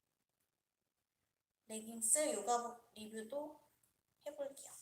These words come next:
작년에 사실 간단하게 한번 찍긴 했는데 그때는,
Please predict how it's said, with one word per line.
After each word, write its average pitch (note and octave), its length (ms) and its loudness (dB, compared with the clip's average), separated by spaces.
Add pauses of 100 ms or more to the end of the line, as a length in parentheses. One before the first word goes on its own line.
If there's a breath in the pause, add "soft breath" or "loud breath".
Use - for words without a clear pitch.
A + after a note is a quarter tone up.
작년에 B3+ 580 0
사실 C4 760 0
간단하게 B3 560 -2
한번 A#3 320 -12
찍긴 C4 360 -4
했는데 A3 840 -4 (500 loud breath)
그때는, F#3+ 1120 -4